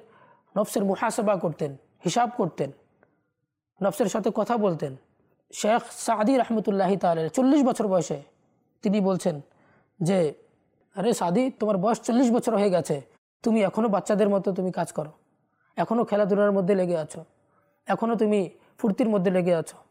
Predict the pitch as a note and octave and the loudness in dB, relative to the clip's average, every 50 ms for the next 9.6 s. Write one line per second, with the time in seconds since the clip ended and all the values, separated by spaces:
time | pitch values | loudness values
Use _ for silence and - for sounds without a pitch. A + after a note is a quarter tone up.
0 | _ _ _ _ _ _ _ _ - F#3+ F#3+ F#3+ A#3+ A#3 F#3 G3 F#3+ F3 D#3+ D#3 | _ _ _ _ _ _ _ _ -2 0 2 4 4 4 4 2 0 -2 -2 -2
1 | C#3 - - - _ _ _ _ _ _ _ - A3+ B3+ C4+ B3 G#3 F3 D#3+ - | -4 -4 -6 -8 _ _ _ _ _ _ _ -2 0 2 2 2 0 -2 -4 -4
2 | - E3+ C#4 G#3+ - - A#3 G3 - - G3 F#3+ F#3 F#3+ F3 D#3+ D3+ C#3+ C#3 - | -2 0 0 0 0 -2 -4 -4 0 0 0 2 2 0 -2 -4 -6 -8 -12 -16
3 | _ _ _ _ _ _ _ - D4 D#4+ F4+ D#4 C#4 G#3+ - B3+ A3+ - C4+ B3 | _ _ _ _ _ _ _ 2 4 4 6 4 4 2 2 -2 0 0 2 2
4 | A3 A3 F#3 G3+ F3+ D3+ - - D3+ C3+ C3+ - _ _ _ _ _ _ _ _ | 2 2 2 0 -4 -4 -6 -8 -8 -8 -8 -14 _ _ _ _ _ _ _ _
5 | _ - G3 G#3+ G3 A#3 G3 G3 G3 - - - D#3+ C#3 - _ _ _ _ _ | _ 0 2 2 4 4 2 2 0 -2 -2 -4 -4 -4 -6 _ _ _ _ _
6 | _ _ _ _ _ - F#3+ F#3+ G3+ G#3 F3 A#3 G3+ G3+ G3 F#3+ F#3+ G3+ F3+ - | _ _ _ _ _ -6 -2 0 0 0 0 0 0 0 2 2 2 2 2 0
7 | A3+ G3 F3+ G#3+ G3 G#3 G#3+ A#3 A3 - - E3 C3 - - - _ _ _ _ | 0 0 2 2 2 2 2 2 0 0 -2 -4 -4 -8 -16 -20 _ _ _ _
8 | _ _ _ _ _ _ _ _ _ _ _ _ _ _ _ _ _ - F3+ F#3 | _ _ _ _ _ _ _ _ _ _ _ _ _ _ _ _ _ -8 -4 -2
9 | F#3 F#3+ F3+ G3+ G3+ F3 F#3 F3 F3 G3 C4+ | 0 0 0 0 0 -2 -2 -2 -2 -2 -4